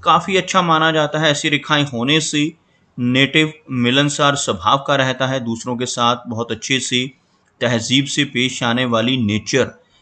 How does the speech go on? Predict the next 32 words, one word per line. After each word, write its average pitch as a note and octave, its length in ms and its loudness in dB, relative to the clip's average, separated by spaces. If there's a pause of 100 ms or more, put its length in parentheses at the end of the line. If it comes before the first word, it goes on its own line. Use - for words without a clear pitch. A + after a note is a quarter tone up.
(180)
ऐसे C3 560 0
व्यक्ति A#2 460 -2
की C#3 160 -2
आपको B2 340 -2
देखने G#2 400 -4
को G#2+ 120 -6
मिलेगी। G2+ 400 -2 (540)
फिंगर्स C#3+ 340 2
की D#3+ 120 0
थिकनेस E3 720 -2 (100)
आप C#3 280 4
यहाँ B2 280 -2
से C#3 160 -6
बेस A#2+ 460 -2
phalanges A2+ 360 -2
से C3+ 160 -4
चेक C3 300 -6
कर C3+ 80 -4
सकते B2+ 340 -8
हैं, C3+ 200 -4
काफ़ी A#2+ 340 -4
थिक C#3 220 -8
फिंगर्स B2+ 460 -2 (420)
जो C#3 60 -2
बहुत D3 200 4
अच्छी D#3+ 240 0
एनर्जी D3 540 2 (100)
and D3 180 2
स्टैमिना C3+ 480 0
को D3+ 140 -2
दर्शाती C3+ 540 -2
हैं। C3 180 -4